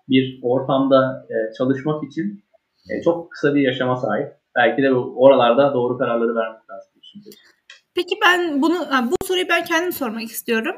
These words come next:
Speaker 2: Şu şekilde, mesela diyelim ki normalde iyi bir arkadaşımız, mesela bu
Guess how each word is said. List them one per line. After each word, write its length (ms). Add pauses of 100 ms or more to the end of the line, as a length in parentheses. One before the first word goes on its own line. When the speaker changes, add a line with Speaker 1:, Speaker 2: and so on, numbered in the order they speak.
(160)
Speaker 2:
Şu 220
şekilde, 380
mesela 360
diyelim 220
ki 160
normalde 360
iyi 140
bir 100
arkadaşımız, 720
mesela 280
bu 220